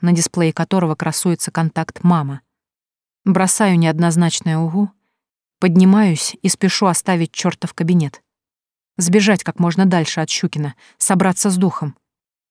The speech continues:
Да и мама не любит ждать или перезванивать. Вспоминаю нервно, вновь ощутив волну вибрации. «Вы обе!» — летит мне в спину от Димы. «Остаетесь!» Закусываю губу чуть ли не до крови,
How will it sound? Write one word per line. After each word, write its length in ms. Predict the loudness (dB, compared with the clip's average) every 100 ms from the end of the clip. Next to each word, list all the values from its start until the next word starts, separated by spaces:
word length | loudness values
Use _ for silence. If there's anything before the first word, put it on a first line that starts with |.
| -4
Да 140 | 2 4
и 60 | 6
мама 240 | 6 4
не 100 | 4
любит 300 | 2 0 -2
ждать 440 | -2 0 0 -6 -10
или 260 | -4 -2
перезванивать. 720 | -2 -2 -2 0 -2 -2 -8 -14 _ _ _ _ _
Вспоминаю 640 | -8 -2 4 6 6 4 4
нервно, 460 | 4 2 -2 -4
вновь 320 | 0 0 0 -2
ощутив 460 | -4 -2 -4 -4
волну 340 | -2 2 2 0
вибрации. 640 | -2 -2 -4 -6 -10 -12 _ _ _ _ _ _ _ _ _ _ _ _ -2
«Вы 220 | 2 6
обе!» — 480 | 6 4 4 2 -4 _ _ _ _ -6
летит 400 | -4 -2 -4 -2
мне 80 | -4
в 80 |
спину 320 | -4 -2 0 0
от 140 | 0
Димы. 320 | -2 -2 -4 _ _ _ -4
«Остаетесь!» 800 | -2 2 4 4 2 -4 -10 -16 _ _ _ _ _ _ _ _ -2
Закусываю 680 | 0 2 0 0 2 0 0
губу 300 | 0 2 0
чуть 260 | -2 -2
ли 60 | 2
не 140 | 2
до 140 | 2 -2
крови, 360 | -6 -10 -14